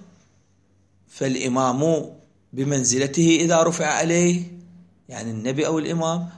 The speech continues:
قال: "نعم." قال: "وسألته عن العفو قبل أن ينتهي إلى الإمام فقال: 'حسنون.'" الآ-، الرواية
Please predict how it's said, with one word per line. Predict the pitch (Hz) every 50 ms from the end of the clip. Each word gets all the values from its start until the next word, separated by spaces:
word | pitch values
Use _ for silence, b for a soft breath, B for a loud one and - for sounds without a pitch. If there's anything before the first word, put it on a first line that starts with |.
| -
قال: | - - 123 127 123 120
"نعم." | 117 107 92 113 107 98 95 95 - - _ _ _ _ _ _ _ _ _ _ _ _ _ _ _ _ _ _ _ _
قال: | - 139 147 156 160 165 165 170 170 - - - _ _ _ _ _ -
"وسألته | 127 131 - 156 123 165 170 170 175 175 156 151 143 127
عن | - 143 139
العفو | 139 131 - - 160 165 - - 135
قبل | 131 - 156 160 151 147 147
أن | 143 127 139 131 131
ينتهي | 135 143 156 147 143 156 165 170 170 160
إلى | - 147 156 156
الإمام | 143 131 104 135 135 135 143 151 165 185 202 190 B B B -
فقال: | - 113 101 - 135 143 156
'حسنون.'" | 165 - - 135 - 123 113 113 113 113 113 113 110 110 113 113 117 117 131 117 - - - - - - 147
الآ-، | 143 110 - 107 104 107 110 - 113
الرواية | 113 107 107 104 107 107 107 113 113 120 127 135 143 151 180 175 175